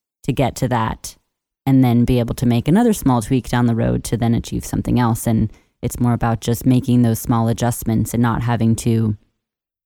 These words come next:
you know, flip everything over to try to, like, "Okay, now I have this event and I have to change all these things." And it's, it doesn't have to be that big of a deal.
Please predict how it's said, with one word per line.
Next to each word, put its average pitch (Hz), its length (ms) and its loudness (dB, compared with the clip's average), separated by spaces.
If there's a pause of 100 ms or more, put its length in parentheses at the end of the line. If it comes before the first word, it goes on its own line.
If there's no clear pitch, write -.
(120)
you 175 100 -4
know, 139 180 -10 (600)
flip 143 240 0
everything 127 400 4
over 120 500 2 (380)
to - 100 -4
try 135 240 0
to, 131 80 2
like, 123 220 0
"Okay, 151 320 4
now 143 160 4
I 139 60 2
have 131 160 2
this 127 160 0
event 143 340 4
and 131 80 2
I 127 60 0
have 120 60 -2
to 120 60 -2
change 139 220 2
all 131 60 2
these 120 180 -2
things." 135 500 4
And 120 320 0 (360)
it's, - 260 -6
it 139 80 -4
doesn't 123 240 0
have 117 160 -2
to 113 80 -6
be 117 380 -4 (680)
that 113 120 -6
big 113 160 -2
of 107 80 -4
a - 40 -4
deal. 110 360 -4